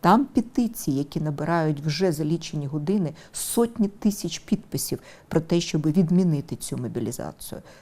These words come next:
Так, коли чужі діти гинуть, вони аплодують. А коли треба своїх на фронт послати, ну, я думаю, що вони цей кремлівський режим зметуть.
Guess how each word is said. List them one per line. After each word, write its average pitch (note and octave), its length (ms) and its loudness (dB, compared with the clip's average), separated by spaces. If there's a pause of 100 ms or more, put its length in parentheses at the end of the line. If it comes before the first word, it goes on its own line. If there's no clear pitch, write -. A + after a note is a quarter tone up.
(220)
Так, - 440 4
коли D#3 260 4
чужі F3+ 340 -2
діти C#3+ 360 -2
гинуть, B2+ 480 -6 (380)
вони E3+ 240 4
аплодують. D#3+ 760 0 (480)
А D#3 80 0
коли E3 260 4
треба D#3+ 260 2
своїх G3+ 420 0
на B2+ 60 -4
фронт - 480 -8 (240)
послати, C3 540 -6
ну, D#3 80 2
я F#3 80 2
думаю, F3+ 280 0
що - 180 -6
вони D#3 220 2
цей D3+ 340 0 (260)
кремлівський D#3 560 2
режим D3 320 0
зметуть. - 560 -8